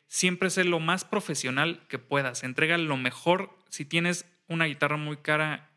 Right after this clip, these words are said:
llévala. Este, si, si el, el amplificador, con lo que a ti te guste sonar, que digas, "Este es el sonido profesional", llévalo al trabajo que sea. Si se te hace que el trabajo, que el, que lo,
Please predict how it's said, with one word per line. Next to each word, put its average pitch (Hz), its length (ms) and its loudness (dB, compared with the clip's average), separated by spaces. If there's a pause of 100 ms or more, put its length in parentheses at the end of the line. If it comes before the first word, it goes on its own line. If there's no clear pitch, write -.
(140)
llévala. 156 560 0 (380)
Este, 123 460 -2
si, 127 280 -4
si 123 460 -8
el, 127 260 -6
el 135 80 0
amplificador, 135 720 0 (160)
con 160 160 4
lo 151 120 2
que 151 80 4
a 139 60 -2
ti 220 80 -4
te 226 120 2
guste 214 260 0
sonar, 143 320 -2
que 160 80 -4
digas, 151 240 0
"Este 170 160 -6
es 139 120 -2
el 165 80 -4
sonido 151 280 -4
profesional", 131 480 -4
llévalo 147 320 2
al 127 140 0
trabajo 131 320 -2
que 123 100 -8
sea. 127 260 -6 (300)
Si - 160 -4
se 143 160 0
te 151 100 2
hace 180 220 0
que - 80 -4
el 139 160 -4
trabajo, 151 540 0
que - 80 -6
el, 127 220 -4
que 139 120 -6
lo, 127 280 0